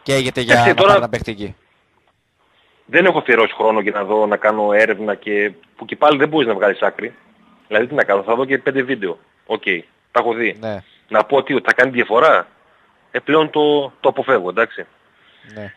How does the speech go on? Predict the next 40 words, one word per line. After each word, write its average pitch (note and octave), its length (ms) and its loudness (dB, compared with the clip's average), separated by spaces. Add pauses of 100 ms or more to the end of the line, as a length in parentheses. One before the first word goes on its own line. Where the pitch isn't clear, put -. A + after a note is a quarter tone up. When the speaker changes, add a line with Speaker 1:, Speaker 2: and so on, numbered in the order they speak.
Speaker 2:
Ε, G#2 1200 -6 (100)
ούτε D3 220 0
από A#2+ 160 0
δύο A#2 180 2
μάτς A#2 280 2
με A#2 100 -10
τον G#2+ 160 -6
παοκ A2+ 260 2
μπορείς G#2+ 360 -2
να G#2+ 120 -2
βγάλεις G#2 460 -2 (440)
σούπερ A#2 300 -4
συμπεράσματα. G2 640 -2 (720)
Γιατί B2 220 -4
τα, C#3 520 4
τα C#3 100 0
θυμάμαι C3+ 320 0
τα F#2+ 100 -6
μάτς F#2 180 -8
πάνω F#2+ 160 -8
κάτω. - 220 -8 (800)
Τα A#2+ 80 2
ίδια B2+ 160 4
λέγαμε C3+ 260 2
και C3+ 100 -4
για C#3+ 100 -2
το - 120 0
Σάμπο, B2+ 180 2
αν F#2+ 60 0
θυμάσαι. F#2+ 440 -6 (1040)
Και - 100 -6
τρέξαμε C3+ 380 0
τον A2+ 120 -2
πάρουμε C#3 280 2
από B2 80 -2
τη B2+ 60 -16
Σπάρτα C#3 320 -2
και C3+ 120 -2
Speaker 1:
Ναι. C3+ 160 2
Speaker 2:
Περνάβα. B2 460 0